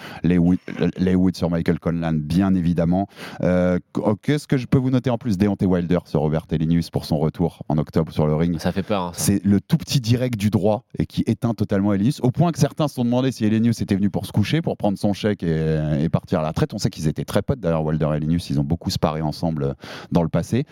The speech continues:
Speaker 1: Mais ça prouve, voilà, ça faisait un an qu'on l'avait pas vu sur le ring. Ses dernières perfs, c'était contre, euh, Tyson Fury, qui lui avait un peu mis la misère quand même, même s'il l'avait mis au sol aussi. Mais c'était un rappel en un petit direct du droit de combien,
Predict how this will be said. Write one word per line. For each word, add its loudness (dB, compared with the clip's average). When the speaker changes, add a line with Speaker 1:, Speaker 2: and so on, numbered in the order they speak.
Speaker 1:
Mais 0
ça 0
prouve, -2
voilà, 2
ça -4
faisait -2
un 0
an -2
qu'on -6
l'avait 0
pas 2
vu -2
sur 0
le -4
ring. 0
Ses -2
dernières -2
perfs, -2
c'était -4
contre, -2
euh, -2
Tyson 0
Fury, 0
qui -8
lui -6
avait -4
un 2
peu -2
mis 2
la 0
misère 0
quand -2
même, -2
même 2
s'il -4
l'avait 0
mis -2
au 0
sol -4
aussi. -2
Mais 2
c'était 2
un -2
rappel 2
en 0
un 2
petit -2
direct 0
du 4
droit 4
de 0
combien, 0